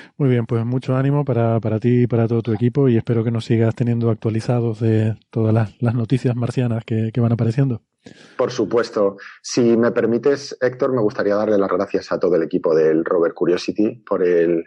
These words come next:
Speaker 2: incansable esfuerzo diario y en particular a, a todos los ingenieros y científicos de los instrumentos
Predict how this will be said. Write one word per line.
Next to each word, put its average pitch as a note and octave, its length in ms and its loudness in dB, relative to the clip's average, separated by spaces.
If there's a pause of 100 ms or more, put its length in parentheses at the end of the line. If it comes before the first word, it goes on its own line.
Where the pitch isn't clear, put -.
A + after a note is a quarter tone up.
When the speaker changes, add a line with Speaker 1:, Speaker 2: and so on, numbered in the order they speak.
(100)
Speaker 2:
incansable F#2 1000 0
esfuerzo G2 760 -2
diario G2 560 2 (520)
y A#2 200 4
en F#2+ 200 0
particular G2 680 -2
a, F#2+ 260 -2
a F#2 260 -8
todos G2 280 0
los F2+ 600 0
ingenieros F#2+ 680 -4
y - 20 0
científicos F#2+ 640 -2
de G2 80 4
los F#2 160 -2
instrumentos E2+ 840 -2